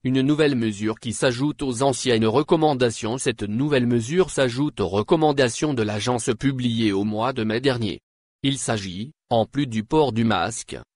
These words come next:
du nettoyage renforcé des avions et aéroports et aussi du port d'équipements personnels de protection pour le personnel de cabine.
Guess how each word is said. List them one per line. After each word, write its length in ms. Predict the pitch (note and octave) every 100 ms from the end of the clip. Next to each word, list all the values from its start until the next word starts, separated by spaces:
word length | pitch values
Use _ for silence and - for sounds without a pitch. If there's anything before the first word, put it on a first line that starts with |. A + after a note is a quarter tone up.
| _
du 220 | A#2 C3+
nettoyage 640 | C3+ C#3+ D3+ D3 C3+ A2+ G#2
renforcé 580 | G2 A#2+ D3 C3 - C#3
des 240 | A2+ A2
avions 340 | C3 A#2 B2+
et 60 | C#3
aéroports 680 | B2 C#3 A#2 A#2 A#2+ B2 C3
et 80 | C#3
aussi 360 | D3+ B2 D3
du 140 | A#2 A2+
port 300 | D#3 D#3 A#2+
d'équipements 580 | A#2 A2+ E3 - D#3 E3
personnels 560 | D#3 - C#3+ B2+ A#2
de 80 | G#2+
protection 680 | - D3 B2+ A2+ - B2+ A#2
pour 220 | A2+ G#2+
le 100 | G2+
personnel 540 | C3+ - C#3 B2 A#2+
de 80 | G#2+
cabine. 520 | A#2+ G#2+ F#2+ F#2 E2+